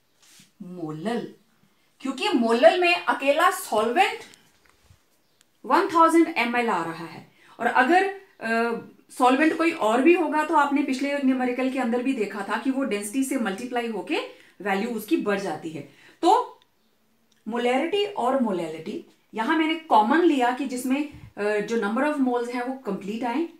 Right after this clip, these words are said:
एक तरह के ही आए। तो हमने sodium hydroxide लिया, एक molar बनाना है और एक मोलल बनाना है। तो आप देख सकते हो यहां पे net solution जो है, this is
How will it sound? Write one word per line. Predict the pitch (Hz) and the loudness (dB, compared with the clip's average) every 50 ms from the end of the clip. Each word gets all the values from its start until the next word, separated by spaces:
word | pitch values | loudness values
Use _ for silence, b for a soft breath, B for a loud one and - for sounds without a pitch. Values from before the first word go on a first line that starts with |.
| - | -8
एक | 214 220 226 - - | -6 -6 -6 -6 -6
तरह | 240 233 240 247 | -4 -4 -4 -2
के | 247 269 | -2 -4
ही | 254 269 277 269 | -2 0 0 0
आए। | 233 247 330 339 B B B B B - | 0 -2 -2 -4 B B B B B -10
तो | 254 | -4
हमने | 240 254 262 311 339 | -2 0 2 2 0
sodium | - - 285 302 330 339 311 | 0 -2 0 2 4 4 4
hydroxide | 262 262 240 233 233 - - 233 202 180 | 2 0 -4 -6 -6 -8 -8 -10 -10 -8
लिया, | 175 170 165 180 254 339 - B B B B B B B B | -8 -8 -6 -4 -6 -6 -6 B B B B B B B B
एक | 214 233 294 - - | -4 -4 -4 -4 -2
molar | 247 233 214 190 185 202 233 247 254 | -2 0 0 0 0 0 0 0 0
बनाना | 269 269 269 269 277 285 311 | 0 0 0 0 0 0 -2
है | 311 302 349 466 480 | 0 0 0 0 0
और | - 254 254 254 | -2 -4 -4 -4
एक | - - 254 277 - - | -4 -4 -4 -4 -2 -2
मोलल | 262 240 214 214 214 208 214 220 214 | -2 -2 0 0 0 0 2 0 0
बनाना | 190 190 170 165 160 156 - | 0 -2 -4 -4 -4 -8 -10
है। | 151 156 170 127 - b b b b b | -12 -12 -14 -16 -18 b b b b b
तो | - 220 | -2 0
आप | 226 226 | 0 0
देख | 196 208 240 294 294 | 0 0 -2 -2 -2
सकते | - 285 269 - 285 | -4 -6 -6 -4 -4
हो | 277 262 294 302 | -4 -2 -2 -2
यहां | 254 226 220 233 294 302 302 | 0 0 0 0 0 -2 0
पे | 294 277 | 0 0
net | 262 226 202 233 311 339 - | 0 2 2 2 2 2 0
solution | 415 - 415 349 339 320 - - 311 | -2 2 2 2 4 2 0 0 -2
जो | 285 262 254 247 | -2 0 -2 -2
है, | 226 202 165 - - - - b b b b b b - 208 | -2 -2 -4 -8 -10 -12 -20 b b b b b b -8 -6
this | 208 240 233 277 | -4 -4 -4 -4
is | 285 302 | -6 -8